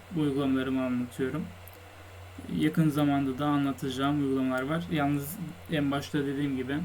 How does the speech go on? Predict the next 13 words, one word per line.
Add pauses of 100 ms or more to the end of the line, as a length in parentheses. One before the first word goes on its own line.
(840)
ekipmanlarımda
bazı
sıkıntılar
var.
Mouse'umda (120)
ve
mikrofonum
ve (100)
kulaklığımda. (1080)
Dolayısıyla,
e, (540)
biraz
bir